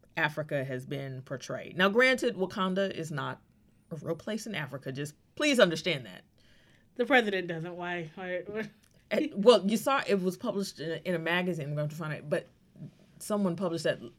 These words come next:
Speaker 1: Lupita was from Wakanda.
Speaker 2: Oh.
Speaker 1: Eee.
Speaker 2: Her father is a governor, uh, in, uh, Kenya.
Speaker 1: Well,
Speaker 2: <laughs> And they didn't know. <laughs>
Speaker 1: It was like one of the, it was like a mashup where it's like, uh, you know, like,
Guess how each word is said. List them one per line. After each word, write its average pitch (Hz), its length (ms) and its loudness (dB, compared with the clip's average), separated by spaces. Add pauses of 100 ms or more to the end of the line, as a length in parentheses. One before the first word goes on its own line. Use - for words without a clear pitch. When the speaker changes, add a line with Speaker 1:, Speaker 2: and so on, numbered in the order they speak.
(120)
Speaker 1:
Lupita 175 460 -2
was 139 160 -8
from 139 380 -6 (200)
Wakanda. 151 500 -10 (400)
Speaker 2:
Oh. 247 540 -2 (1500)
Speaker 1:
Eee. 202 840 -6
Speaker 2:
Her 247 80 -10
father 277 440 -4
is 214 320 -4 (260)
a 220 140 -6
governor, 202 680 -6
uh, - 540 -16
in, 208 440 -2 (120)
uh, 196 400 0 (180)
Kenya. 185 400 -2 (580)
Speaker 1:
Well, 311 480 6
Speaker 2:
<laughs> 294 40 -6 (640)
And 247 140 0
they 240 80 8
didn't 247 200 2
know. 247 480 2
<laughs> 320 200 -6 (180)
Speaker 1:
It 247 140 8
was 320 100 2
like 262 220 6
one 233 100 0
of 214 80 -2
the, 202 160 6
it 220 60 0
was 240 100 2
like 208 160 6
a 180 60 2
mashup 180 440 2
where 190 140 2
it's 185 140 -2
like, 175 280 0
uh, 151 280 -4
you 208 120 -2
know, 180 120 2
like, 151 260 0